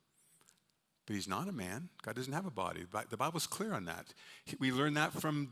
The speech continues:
Exodus chapter thirty-four when he appeared to Moses. And Moses said, "I wanna see your glory." Do you remember what God said? "You can't see my face." Moses asked to see his glory.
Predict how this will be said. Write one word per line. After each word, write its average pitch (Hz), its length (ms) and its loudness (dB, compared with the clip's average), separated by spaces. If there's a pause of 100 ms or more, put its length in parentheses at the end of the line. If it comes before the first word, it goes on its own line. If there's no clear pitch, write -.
(120)
Exodus 147 400 2
chapter 151 280 2
thirty-four 170 680 0
when 131 140 2
he 139 100 4
appeared 160 340 0
to 175 60 2
Moses. 170 720 0 (840)
And 131 80 0
Moses 170 220 6
said, 170 100 6
"I 214 100 8
wanna 233 260 6
see - 340 8
your 175 160 6
glory." 165 680 4 (1300)
Do 117 80 2
you 143 80 4
remember 151 240 0
what 160 80 0
God 151 200 2
said? 175 280 4 (1500)
"You 139 140 0
can't 165 260 2
see 214 220 2
my 131 180 2
face." - 640 -6 (460)
Moses 220 420 4
asked 156 220 4
to 147 80 2
see 135 200 6
his 120 140 2
glory. 202 600 -2